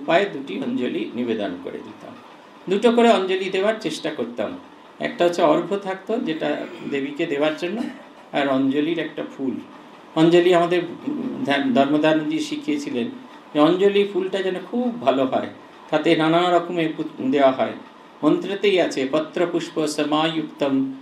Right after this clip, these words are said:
শ্বেত পীত কৃষ্ণারুণ অঞ্জলৌ পুরিত মাত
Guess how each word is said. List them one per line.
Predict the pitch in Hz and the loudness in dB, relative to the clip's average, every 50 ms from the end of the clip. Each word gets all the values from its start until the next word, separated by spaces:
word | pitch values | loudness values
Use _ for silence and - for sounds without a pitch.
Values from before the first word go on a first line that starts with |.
| - - - - - - | -16 -20 -20 -20 -12 -6
শ্বেত | - - - 180 208 220 214 220 226 196 - - - | -6 -2 2 4 6 6 6 4 2 -2 -2 -4 -8
পীত | 202 202 233 240 240 233 202 - - | -6 -4 -4 -2 0 0 0 0 -2
কৃষ্ণারুণ | 165 156 - - - 175 170 165 165 160 151 147 143 139 131 127 120 120 - - - - - - - | -8 -8 -8 -8 -6 -2 0 0 2 2 0 -2 -2 -4 -4 -4 -6 -8 -12 -14 -20 -20 -16 -6 0
অঞ্জলৌ | - 143 165 170 165 160 170 165 165 165 165 160 156 - | 2 4 4 4 4 4 4 6 6 6 4 4 0 0
পুরিত | - 147 156 185 180 - | -2 -2 -2 -2 -2 -2
মাত | 175 165 156 151 151 143 143 135 - - 131 | 0 0 0 0 -2 -2 -4 -4 -4 -4 -6